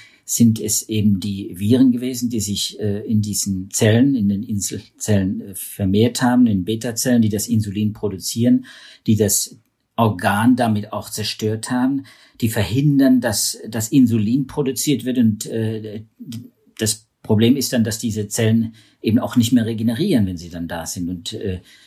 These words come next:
äh, der junge Mann wird dann jetzt mit Diabetes eins leben müssen. Und was das heißt, das wissen viele Patienten, die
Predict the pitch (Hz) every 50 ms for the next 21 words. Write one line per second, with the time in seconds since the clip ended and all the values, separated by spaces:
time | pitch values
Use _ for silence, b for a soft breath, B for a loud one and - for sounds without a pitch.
0 | b b b b - - 98 87 98 101 101 101 110 110 104 95 107 117 120 110
1 | 117 110 113 117 117 117 113 117 - 107 120 117 - - 117 110 110 - - -
2 | 113 110 - 123 110 101 107 101 - - 107 113 110 110 - 104 107 107 117 131
3 | 127 123 120 139 135 120 110 110 107 - - 101 95 - - 101 101 120 127 -
4 | - 101 - - 117 120 120 - 110 110 - 117 110 110 107 107 110 120 127 -
5 | - - 110 107 - - 110 120 120 - 101 101 104 101 101